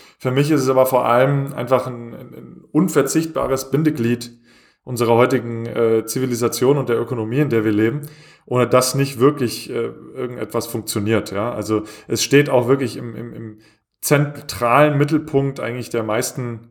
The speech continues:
Handlungen der, der Menschheit. Ähm, und, ähm, es hat daher natürlich auch sehr viel Macht. Ähm, und, äh, aber ohne Geld geht irgendwie auch nix. Also es ist wirklich der, der Schmierstoff, ähm, von allem, von einem effizienten Handel von Waren und Gütern und Dienstleistungen,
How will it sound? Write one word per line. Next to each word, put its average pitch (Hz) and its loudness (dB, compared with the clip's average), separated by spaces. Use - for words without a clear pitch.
Handlungen 113 2
der, 107 4
der 110 -2
Menschheit. 110 0
Ähm, 113 2
und, 113 -4
ähm, 117 -2
es - -8
hat - -2
daher 147 6
natürlich 139 0
auch 120 0
sehr 123 2
viel 131 -2
Macht. 123 0
Ähm, 120 0
und, 120 -4
äh, 131 -10
aber 117 -2
ohne 135 2
Geld 135 4
geht 135 2
irgendwie 110 -4
auch 104 -2
nix. 101 -10
Also 101 -6
es 104 -6
ist 110 -10
wirklich 123 -6
der, 117 2
der 110 2
Schmierstoff, 143 2
ähm, 117 0
von - -2
allem, 117 4
von 117 -4
einem 117 -4
effizienten 123 -4
Handel 131 2
von 113 -2
Waren 127 6
und 123 -6
Gütern 139 2
und 120 -4
Dienstleistungen, 127 2